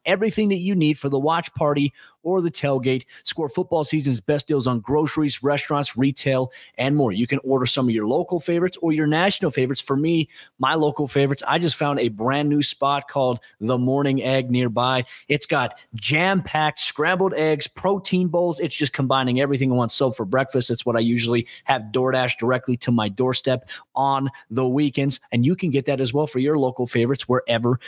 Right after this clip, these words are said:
you are at. So get prepared before game day and stock up on your favorite appetizers and order all of your tailgate gear on DoorDash and then get ready to watch your team win. Get fifty percent off up to a ten dollar value when you spend fifteen dollars or more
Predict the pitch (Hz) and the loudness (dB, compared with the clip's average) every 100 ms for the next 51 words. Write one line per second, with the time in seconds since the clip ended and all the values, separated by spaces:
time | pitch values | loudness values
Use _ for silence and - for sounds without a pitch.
0 | - 92 143 240 131 107 82 80 - - | -12 -2 2 2 0 -2 -4 -8 -10 -4
1 | 151 147 214 247 196 196 208 202 151 147 | -2 0 -2 0 0 0 0 0 0 0
2 | 151 156 - 151 165 165 151 139 123 156 | 0 0 0 0 0 0 0 0 2 2
3 | 170 151 151 147 143 143 147 131 123 135 | 2 2 0 0 0 0 0 2 2 2
4 | 139 139 139 131 120 143 135 131 120 123 | 0 0 2 0 0 0 2 0 2 2
5 | 117 107 131 139 143 123 127 156 190 170 | 2 2 2 2 0 0 2 2 0 0
6 | 175 175 156 160 - 139 - 160 190 135 | 0 0 0 -2 -4 -4 -2 0 2 0
7 | - - - 151 151 233 220 214 202 - | -4 -14 -6 -4 0 0 0 -2 -2 0
8 | 180 175 170 165 151 135 - 196 185 175 | 0 0 -2 -2 0 -2 0 -2 0 0
9 | 170 143 151 147 135 156 196 - 156 127 | 0 0 0 0 2 2 0 0 -2 0
10 | - 226 - 214 196 190 143 143 170 233 | -2 -2 -2 0 2 2 0 0 0 0
11 | 127 | 0